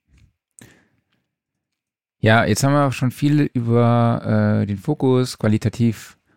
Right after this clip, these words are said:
hochwertige Musik produzieren. Ein anderes Thema,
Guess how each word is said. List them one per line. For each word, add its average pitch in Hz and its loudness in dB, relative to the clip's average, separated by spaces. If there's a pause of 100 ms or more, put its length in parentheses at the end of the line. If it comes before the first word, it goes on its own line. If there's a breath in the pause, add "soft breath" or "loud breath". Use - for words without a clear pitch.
(120)
hochwertige 120 0
Musik 110 0
produzieren. 131 -2 (300 loud breath)
Ein 123 2
anderes 143 0
Thema, 143 0